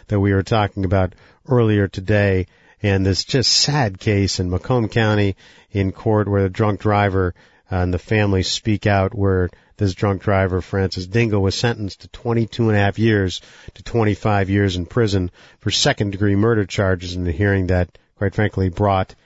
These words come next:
everybody, including the judge, to tears. And without going through all the names of the, of the victims in this case, it's so sad when you have anybody die, but definitely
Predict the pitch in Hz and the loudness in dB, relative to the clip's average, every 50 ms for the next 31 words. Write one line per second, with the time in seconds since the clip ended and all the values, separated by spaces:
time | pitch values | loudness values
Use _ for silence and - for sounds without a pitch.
0 | _ _ - 147 135 123 110 90 98 98 98 95 95 95 - - - 123 107 104 | _ _ -4 -2 0 0 -2 0 0 0 0 0 -2 -2 -4 -2 -2 0 0 0
1 | 101 95 95 90 87 98 110 107 98 92 87 82 - - - - _ - - _ | 0 0 -2 -2 0 0 0 2 0 0 -4 -10 -16 -16 -20 -20 _ -20 -20 _
2 | - _ - - 113 101 90 92 90 _ - - - 139 113 95 92 87 87 85 | -20 _ -4 -2 0 0 0 -2 -6 _ -6 -2 0 0 2 2 0 -2 -4 -6
3 | - - - _ _ _ _ _ _ - 101 98 95 92 92 92 90 90 101 110 | -10 -14 -16 _ _ _ _ _ _ -2 0 2 2 2 2 2 0 -2 -4 -2
4 | 110 104 95 104 98 95 95 92 101 98 98 95 87 - 98 95 92 92 92 95 | -4 -2 0 0 0 0 -2 -2 -2 0 0 -2 -2 -2 0 0 2 0 0 0
5 | 95 95 92 92 92 90 87 82 90 82 82 87 85 85 - _ _ _ _ _ | 2 0 0 0 -2 -4 -4 -8 -8 -6 -6 -6 -6 -6 -10 _ _ _ _ _
6 | _ - 107 92 104 95 90 117 110 - 117 104 98 95 104 101 98 92 - - | _ -6 -2 -2 -2 0 0 -2 -2 0 -2 -2 0 0 2 2 2 0 0 0
7 | - 113 101 101 - - 101 - - 139 131 110 - - 117 107 101 98 92 95 | 0 0 2 2 0 -2 -4 -2 0 0 0 0 0 0 0 2 2 2 0 0
8 | 92 95 98 95 95 98 95 110 123 123 117 98 92 98 92 90 87 82 101 92 | 0 2 2 2 2 2 2 2 2 2 2 0 0 0 0 -2 -2 -2 0 0
9 | 90 90 90 87 90 - - 104 92 - - 95 90 87 85 | 0 0 0 -2 -4 -2 -2 -2 -2 -2 -6 -6 -4 -4 -6